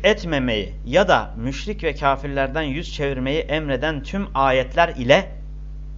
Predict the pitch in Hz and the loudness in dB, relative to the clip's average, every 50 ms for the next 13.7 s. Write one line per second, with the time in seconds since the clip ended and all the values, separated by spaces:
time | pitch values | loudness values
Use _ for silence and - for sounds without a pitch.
0 | - - - - - - 170 175 170 170 180 180 180 170 156 143 127 - - 147 | -12 -12 -12 -8 0 2 2 2 4 4 4 6 6 6 4 0 -2 0 0 2
1 | 135 139 131 - - 151 147 151 175 180 160 160 156 147 139 - 139 139 139 139 | 4 4 4 2 0 0 0 2 2 4 4 4 4 4 2 2 0 0 0 0
2 | 143 143 143 143 - 165 156 139 123 123 156 190 170 139 147 151 131 135 135 135 | 2 2 2 2 2 0 0 0 -2 -4 -4 -6 -4 -2 0 0 2 2 0 0
3 | 135 139 165 185 156 156 170 165 156 147 127 127 120 113 107 107 95 92 - 101 | -2 -2 -2 -2 -2 -4 -4 -2 -2 -2 -2 -2 -2 -4 -4 -6 -6 -8 -10 -10
4 | 95 98 - - - - - - - - - - - - - - 147 160 190 202 | -10 -10 -10 -12 -12 -12 -12 -10 -10 -10 -10 -10 -10 -10 -8 -6 -6 -4 -4 -4
5 | 190 - 170 160 160 156 170 180 190 185 175 160 147 170 175 190 185 170 - 151 | 0 4 4 4 6 4 2 2 2 2 2 2 2 2 2 0 0 4 6 6
6 | 156 - - - 110 104 - - - - - - - - - - - - 127 131 | 6 6 2 0 -2 -2 -2 -6 -12 -12 -12 -12 -12 -12 -12 -10 0 4 6 6
7 | 175 226 175 110 95 - - - - - 143 151 147 139 156 156 160 - 170 151 | 6 4 2 -4 -6 -8 -10 -12 0 6 8 8 8 8 4 0 0 0 0 0
8 | - 127 135 131 127 120 117 - - - - - - - - 135 139 - - - | 0 0 -2 -2 -2 -2 -4 -8 -10 -12 -12 -10 -10 -8 -6 -4 -4 -4 -6 -2
9 | - 147 147 147 139 135 135 131 135 135 - 156 135 - 131 131 127 131 - - | 2 4 6 6 6 6 4 2 -2 -4 -4 -4 -4 -2 0 0 0 0 0 -4
10 | 113 120 143 160 151 - - - 147 127 120 123 127 123 - - - - - - | -6 -2 -2 -2 -2 -2 2 4 6 6 8 6 4 2 0 -6 -12 -12 -10 -10
11 | - - - - - - - 185 214 185 139 123 - 143 139 143 143 147 151 143 | -10 -10 -10 -10 -10 -4 -2 0 0 0 0 0 2 2 4 4 6 4 4 6
12 | 147 151 147 - - 127 131 123 - - 160 170 175 160 220 - - 151 120 113 | 4 2 2 2 0 -2 -2 -2 -4 -6 -8 -8 -4 -4 -4 -2 0 -2 -2 -2
13 | 120 117 - - 123 110 101 98 98 95 95 90 - | -4 -6 -6 -4 -4 -4 -4 -4 -6 -8 -8 -8 -10